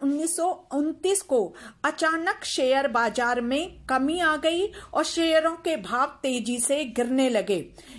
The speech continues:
यद्यपि अमेरिकी सरकार ने अपने शेयरों के बा-, जो दाम हैं, उनको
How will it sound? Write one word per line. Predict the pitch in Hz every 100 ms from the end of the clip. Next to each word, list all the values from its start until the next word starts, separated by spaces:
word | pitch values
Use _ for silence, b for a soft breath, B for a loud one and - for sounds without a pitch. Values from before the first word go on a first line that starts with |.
| B
यद्यपि | 233 285 359 370 381
अमेरिकी | 349 269 269 294 320 339
सरकार | 311 220 220 247 262
ने | 269 294 339 -
अपने | 262 - 302 349
शेयरों | - 254 262 254 247
के | 240 294
बा-, | 247 214 226 226
जो | 208 247
दाम | 240 190 220 262 311
हैं, | 262 277
उनको | 320 269 262 269 320 440